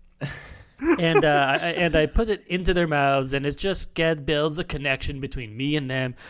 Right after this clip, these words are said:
Speaker 2: so we can all just sit back and they can trust me to
Speaker 1: <laughs> So
Speaker 2: show their film to them.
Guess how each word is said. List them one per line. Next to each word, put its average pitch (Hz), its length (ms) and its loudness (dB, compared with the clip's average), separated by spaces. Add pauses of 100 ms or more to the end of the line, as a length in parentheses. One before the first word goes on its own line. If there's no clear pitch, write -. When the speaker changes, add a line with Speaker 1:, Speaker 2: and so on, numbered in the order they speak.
Speaker 2:
so 214 160 0
we 240 140 -2
can 180 160 -4
all 156 160 2
just 143 220 -6
sit 175 180 -6
back 131 260 -4
and 156 100 -4
they 151 60 -4
can 151 140 -8
trust - 560 -2
me 113 280 -16 (380)
to 127 320 -4
Speaker 1:
<laughs> - 0 -
So - 60 -14 (340)
Speaker 2:
show 131 400 -2
their 127 160 -6
film 110 320 -10
to 104 140 0
them. - 240 -18